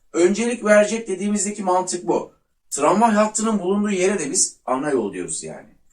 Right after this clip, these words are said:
Şöyle, bakın, şurası tramvay hattı. Burada tramvay gidiyor arkadaşlar. Bir ve üç numaralı araç o zaman ne yapacak?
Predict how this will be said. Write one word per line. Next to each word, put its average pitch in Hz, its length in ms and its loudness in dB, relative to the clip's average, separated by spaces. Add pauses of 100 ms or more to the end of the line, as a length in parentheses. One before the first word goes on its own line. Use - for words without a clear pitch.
(140)
Şöyle, - 520 4 (540)
bakın, 254 380 -2 (640)
şurası 269 540 0
tramvay 233 380 6
hattı. - 240 0 (1200)
Burada 220 300 6
tramvay 185 520 4
gidiyor 120 200 -4
arkadaşlar. - 580 -16 (800)
Bir 277 280 4
ve 185 320 4 (380)
üç 302 260 2
numaralı 170 320 4
araç 160 260 4
o - 80 0
zaman 165 260 2
ne 202 40 6
yapacak? - 580 2